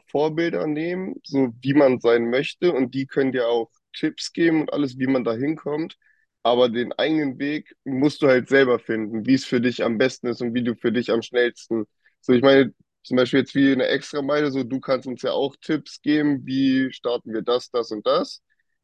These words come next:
aber wie es halt für uns am besten ist und wie wir es am besten damit klarkommen, müssen wir halt für uns selbst herausfinden. So, weißt du, wie ich das meine?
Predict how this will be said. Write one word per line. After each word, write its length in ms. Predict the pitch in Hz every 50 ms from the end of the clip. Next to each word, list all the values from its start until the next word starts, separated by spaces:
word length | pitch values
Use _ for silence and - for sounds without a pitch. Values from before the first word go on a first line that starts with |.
| _ _
aber 280 | - 127 127 131 127 123
wie 80 | 151 160
es 160 | 151 - -
halt 160 | 147 139 139 -
für 100 | 151 90
uns 220 | 143 131 123 -
am 120 | 120 120 101
besten 380 | 139 160 - - - - 127
ist 320 | 110 123 135 151 151 - -
und 180 | - 131 120 113
wie 180 | 131 135 123
wir 320 | 127 131 127 127 123 - - -
es 220 | 120 120 - -
am 200 | - 110 123 117
besten 260 | 127 127 - - -
damit 220 | 123 117 113 104 -
klarkommen, 500 | - 139 139 139 135 - 127 123 131 131 -
müssen 280 | 123 123 117 - -
wir 80 | 120 120
halt 120 | 120 -
für 100 | - 123
uns 140 | 120 120 120
selbst 260 | 131 127 120 - -
herausfinden. 420 | 113 104 104 107 - - 107 107 104
So, 100 | 107 101
weißt 220 | 113 123 - -
du, 40 | -
wie 60 | 175
ich 60 | 170
das 160 | 233 - - -
meine? 300 | 165 170 175 190 226